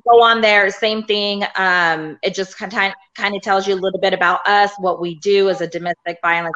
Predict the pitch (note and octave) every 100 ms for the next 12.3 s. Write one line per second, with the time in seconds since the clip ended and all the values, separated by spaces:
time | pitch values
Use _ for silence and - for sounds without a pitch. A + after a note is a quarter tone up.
0 | - G3 G#3 G#3 - A3 A3 - _ _
1 | _ - F#3 F3 F#3 F#3 F#3+ G3 G3 F#3+
2 | F#3 F3+ F#3+ F#3 F#3 F#3 F3+ F#3 F3+ F3
3 | F3 D#3+ E3 E3 - F#3 F#3 F3+ F3+ F3+
4 | F3 E3 E3+ E3+ E3 - F3+ F3+ F3 E3+
5 | F3+ F3+ F3 F3+ F3 A#2 F3 E3+ E3+ E3+
6 | E3+ E3+ F3 E3 - F3 E3+ E3 E3 E3
7 | E3 E3 E3 _ - _ _ - E3+ E3
8 | G3 F#3 G3+ F#3 E3 - E3+ E3+ E3+ E3+
9 | E3 E3 - F#3+ E3+ F3 E3+ F3 E3+ D#3+
10 | - E3+ - - G3+ G#3 F3+ F3+ F3 F#3
11 | F3+ D#3+ _ _ _ _ - F3 E3 D#3+
12 | D#3+ -